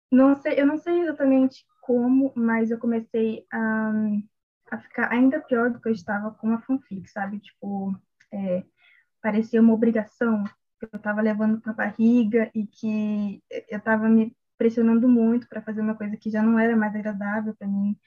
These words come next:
porque eu amo essa história, só que não tava fazendo bem pra mim mais, sabe? Só que eu não podia abandonar, porque eu queria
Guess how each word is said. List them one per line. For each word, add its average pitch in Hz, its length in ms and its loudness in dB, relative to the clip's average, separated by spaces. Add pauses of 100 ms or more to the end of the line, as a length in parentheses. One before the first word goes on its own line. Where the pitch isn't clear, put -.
(360)
porque 208 760 -6 (340)
eu 226 280 4
amo 262 160 4
essa 277 180 -4
história, 220 380 -4
só 226 200 -8
que 226 260 -8 (160)
não 233 240 2
tava 254 260 0
fazendo 247 340 0
bem 220 240 -2
pra 220 160 -8
mim 214 180 -2
mais, 185 280 -4 (140)
sabe? 202 360 -6 (520)
Só - 180 -2
que - 100 -6
eu 311 40 -2
não 370 120 -4
podia 381 200 -6
abandonar, 226 540 0
porque 208 200 -12
eu 214 60 -8
queria 262 580 -4